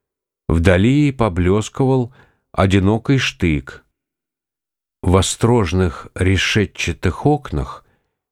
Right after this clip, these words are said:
видел он бритое лицо в сером халате.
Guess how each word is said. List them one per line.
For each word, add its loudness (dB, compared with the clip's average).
видел 2
он -2
бритое 0
лицо -2
в -8
сером 2
халате. -4